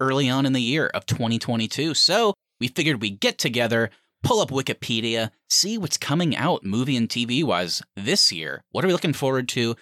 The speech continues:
What do we think is gonna crash and burn? And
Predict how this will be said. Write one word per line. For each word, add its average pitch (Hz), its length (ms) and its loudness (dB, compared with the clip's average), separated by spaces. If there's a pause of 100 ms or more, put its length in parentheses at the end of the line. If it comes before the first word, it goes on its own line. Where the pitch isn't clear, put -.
(140)
What 123 140 0
do 143 40 -6
we 151 100 2
think 127 200 -2
is 117 80 -4
gonna 98 180 -2
crash 117 440 0
and 107 160 2
burn? 101 400 0 (340)
And 110 380 -2